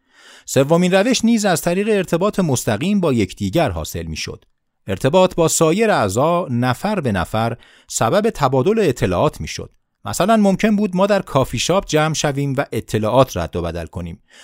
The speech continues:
اما اگر بیست دقیقه از صحبت‌های ما ضبط کنید، ممکن است نود درصد آنها گفتگوهایی باشد که افراد عادی با هم دارند، اما آنها برای ما کدگذاری شده اند و در راستای آنها چیزی است که در زندگی واقعی خود به آنها نیاز داریم.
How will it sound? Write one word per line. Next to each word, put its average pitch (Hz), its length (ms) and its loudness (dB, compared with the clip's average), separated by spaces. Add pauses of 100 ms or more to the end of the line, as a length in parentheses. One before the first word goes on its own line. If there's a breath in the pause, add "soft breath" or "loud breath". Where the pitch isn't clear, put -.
(120)
اما 120 240 2
اگر 135 220 4
بیست 156 340 -4
دقیقه 208 260 0
از 175 140 2
صحبت‌های 135 540 0
ما 107 160 0
ضبط 90 320 -2
کنید، 165 440 -4 (260)
ممکن 139 300 0
است 220 260 0
نود 160 320 0
درصد 160 380 0
آنها 131 320 0
گفتگوهایی 110 720 -2
باشد 185 300 -2
که 170 200 -2
افراد 151 300 -2
عادی 120 520 0
با 107 120 0
هم 82 200 -4
دارند، 80 400 -10 (400 loud breath)
اما 240 240 0
آنها 214 220 4
برای 214 320 2
ما 202 220 0
کدگذاری 110 680 0
شده - 280 -4
اند 90 200 -6
و 98 60 -2
در 104 120 0
راستای 190 540 -2
آنها 120 360 0
چیزی 202 460 -4
است 196 140 -6
که 196 80 -4
در 160 180 -2
زندگی 92 560 -4
واقعی 127 600 -2
خود 151 260 -4
به 127 60 -2
آنها 82 340 -2
نیاز 104 460 -2
داریم. 87 380 -12